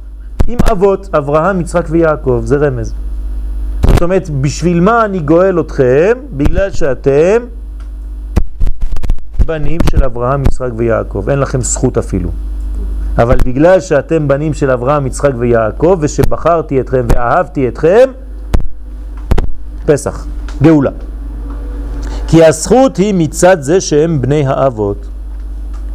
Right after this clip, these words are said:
והנה, לאחר שהופיע בפסח אור החסד האלוהי, על כלל ישראל ממעלה למטה, זה היה בפסח, הסתלק, אתם זוכרים, כן?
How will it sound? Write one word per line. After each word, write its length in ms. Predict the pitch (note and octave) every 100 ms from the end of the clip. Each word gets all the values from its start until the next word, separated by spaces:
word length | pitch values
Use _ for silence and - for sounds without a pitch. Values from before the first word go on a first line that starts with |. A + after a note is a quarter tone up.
| - - A#2+
והנה, 380 | C#3+ C3+ A2 A2+ - - - - - -
לאחר 460 | G#2+ G#2+ G#2 G3+ A3
שהופיע 460 | A3 G3+ - G#3
בפסח 680 | E3+ D#3 F3 F#3 - C#3 -
אור 260 | F#3 G3 E3
החסד 540 | - F3+ - F3+ D#3
האלוהי, 460 | D3 C#3+ A2+ G2+ G2+ - - - - - - - - -
על 180 | C#3+ D#3
כלל 460 | - D#3+ F#3+ G#3+ F#3
ישראל 460 | - E3 D3 C#3+
ממעלה 440 | C3+ D3 E3 F3 E3
למטה, 500 | C#3+ A#2 G#2 B2 C#3+ - - - - -
זה 120 | B2 C3+
היה 120 | C3+
בפסח, 580 | A2+ G#2+ G2+ F#3 G3 - - - - - -
הסתלק, 640 | D#3 - - F3+ A#3 C4 F3
אתם 200 | D3 D3
זוכרים, 380 | C3 G3+ F#3 B2+
כן? 220 | F#3+